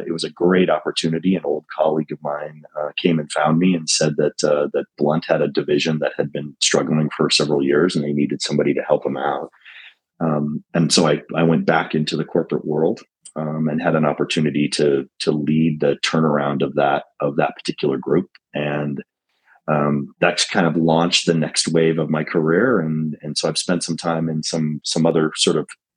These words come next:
m-, what I would describe as middle market companies, um, as a, as a revenue leader for, uh, Jewett Cameron, and then, uh,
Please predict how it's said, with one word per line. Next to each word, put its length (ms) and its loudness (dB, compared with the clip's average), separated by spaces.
m-, 220 2
what 160 2
I 40 4
would 220 0
describe 400 -2
as 140 -2
middle 240 2
market 420 -2
companies, 580 -2
um, 640 -2
as 340 2
a, 300 2
as 240 -4
a 220 0
revenue 560 2
leader 380 4
for, 400 0
uh, 80 -4
Jewett 260 -4
Cameron, 460 -4
and 120 -6
then, 240 -4
uh, 220 -4